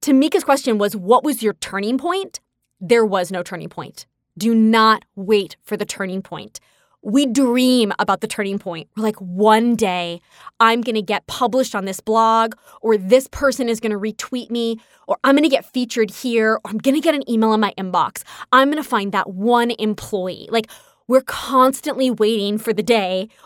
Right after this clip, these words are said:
when our entrepreneurial knight in shining armor shows up. And it's this fairy tale that we have in these other areas of our lives. The reality is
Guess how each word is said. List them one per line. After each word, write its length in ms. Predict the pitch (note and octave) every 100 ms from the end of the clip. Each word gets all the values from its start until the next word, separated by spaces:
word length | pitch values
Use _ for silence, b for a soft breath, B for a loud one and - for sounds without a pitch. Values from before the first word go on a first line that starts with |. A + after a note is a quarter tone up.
| b
when 380 | G#3 A3 G#3 G3+
our 320 | G3+ G3+ G3+ -
entrepreneurial 880 | F#3+ A#3+ D4+ B3+ D#4+ C4 B3 A3+ G3
knight 260 | G3 G#3 G#3
in 100 | A3
shining 360 | - G#3 G#3
armor 260 | G3 G3+ G3+
shows 300 | - G3 F#3+
up. 380 | F#3 D#4 - - b b b b b _ _ -
And 180 | B3 A#3+
it's 200 | A#3 -
this 420 | A#3 A#3 - - _ _
fairy 440 | - - C4 D#4
tale 340 | C#4 B3+ G#3+ A3
that 120 | A3
we 100 | A#3
have 300 | G3+ B3 B3
in 60 | A3+
these 140 | A3 -
other 220 | G#3+ A3
areas 380 | G#3+ G#3+ G#3 G3
of 80 |
our 120 | F#3+ F#3
lives. 560 | F3+ F#3 C4+ D4 - _ _ _ _ -
The 160 | B3
reality 540 | A#3+ B3 G#3 B3 C4 A3
is 380 | G3+ G3 G3